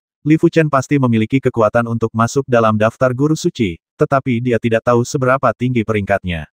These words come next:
Sejak Li Fuchen mengungkapkan kekuatan spiritualnya yang kuat, semua orang lebih memperhatikan Li Fuchen.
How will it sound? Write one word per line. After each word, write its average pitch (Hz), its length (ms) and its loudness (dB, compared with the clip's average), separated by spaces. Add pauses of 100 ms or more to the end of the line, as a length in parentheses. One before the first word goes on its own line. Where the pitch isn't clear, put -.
(640)
Sejak 160 460 2
Li 165 100 2
Fuchen 165 320 0
mengungkapkan 135 640 0
kekuatan 120 400 0
spiritualnya 123 640 2
yang 131 240 2
kuat, 120 240 2 (300)
semua 123 420 0
orang 117 220 2
lebih 123 240 0
memperhatikan 135 640 0
Li 98 160 -2
Fuchen. 87 480 -4